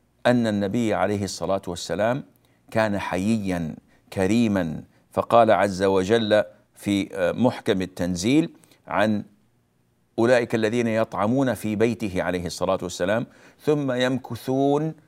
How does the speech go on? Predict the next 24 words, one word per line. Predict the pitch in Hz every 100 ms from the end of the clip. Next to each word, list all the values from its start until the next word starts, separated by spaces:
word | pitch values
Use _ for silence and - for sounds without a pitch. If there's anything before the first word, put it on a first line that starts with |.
| _
ولا | - 120 131 123
يقومون | 120 - 117 120 131
ويغادرون | 120 113 107 113 110 110 120 110
بعد | 107 101
الفراغ، | 95 - 98 101 95 85 71 - _ _ _ -
قال: | 120 120 123 127 - _
"ولكن | 92 110 127 120 117
إذا | 117 120 113
دعيتم | 110 110 123 123 123 110
فادخلوا | 117 123 120 - 117 110
فإذا | 101 101 120 110 110
طعمتم | - 101 123 117 113
فانتشروا"، | 107 107 127 123 123 139 165 - _ _ _
قال: | 104 110 107
"ولا | 117 135 127
مستأنسين | 120 - - - 113 101 123 117 104
لحديث | 104 - 98 110 131 123 120 107 _ -
إن | 175 156
ذلكم | 139 127 127 127 - 139 - - _ -
كان | 113 113
يؤذي | 110 117 113 110
النبي | 110 107 101 110 104 107 - _ _
فيستحيي | 92 98 98 - 117 - 101 110 104
منكم | 95 107 98 - 98 98 92 90